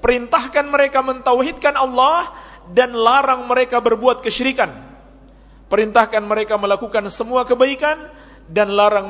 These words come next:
mereka melakukan kemungkaran. Inilah bukti cinta dan sayang kita kepada keluarga kita yang paling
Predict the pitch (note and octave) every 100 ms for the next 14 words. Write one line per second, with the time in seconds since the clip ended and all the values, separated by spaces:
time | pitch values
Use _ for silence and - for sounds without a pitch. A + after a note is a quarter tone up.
0 | G3 G3 G3 G3 F#3 F#3 G3 F#3+ F3+ F3
1 | E3+ E3 E3 D3+ C#3 - - G3 G3 E3+
2 | F#3+ - - - - D#3 G#3 - G3 F#3+
3 | G3+ F3+ F#3+ G#3 G#3 - - D#3+ F3+ F3
4 | G#3+ G3 F#3 F3+ F#3+ F#3 F3 F3+ F3 F3
5 | F3 E3+ E3 F3 E3+ E3 E3 E3+ - -
6 | D#3 D#3+ D#3 D3+ D#3 D#3